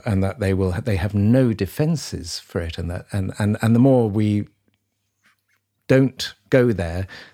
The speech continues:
the more the fear becomes bigger, and that the problem we think will be larger. So, so what I'm hearing, what you're saying is, what this does is give us the capacity to hold that feeling,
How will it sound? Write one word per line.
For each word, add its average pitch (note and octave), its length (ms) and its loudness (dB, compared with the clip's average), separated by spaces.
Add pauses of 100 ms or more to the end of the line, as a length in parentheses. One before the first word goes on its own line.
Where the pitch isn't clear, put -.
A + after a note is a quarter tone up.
(120)
the G2 80 2
more G#2+ 340 4
the G2 140 0
fear G#2 260 2
becomes F#2 360 -4
bigger, A#2 280 0
and F#2+ 200 -2
that - 180 -6
the F2+ 160 -2 (140)
problem F#2 400 -2
we F#2+ 120 -2
think - 520 -4
will F#2 120 -6
be F#2 180 -6
larger. G2 440 -2
So, G2 260 -2 (380)
so A#2 140 0
what B2+ 180 4
I'm A#2 140 4
hearing, A2+ 320 4
what G#2+ 140 0
you're F#2+ 120 -2
saying G#2+ 260 2
is, F#2 180 -2 (400)
what G#2+ 440 -2 (180)
this G2 280 -4
does C3+ 340 0
is F#2+ 140 -2
give G2 200 -2
us F#2+ 120 -4
the G#2 120 -8
capacity - 1200 -6 (920)
to - 120 -6
hold G2 500 -2
that - 220 -10
feeling, F2+ 680 -4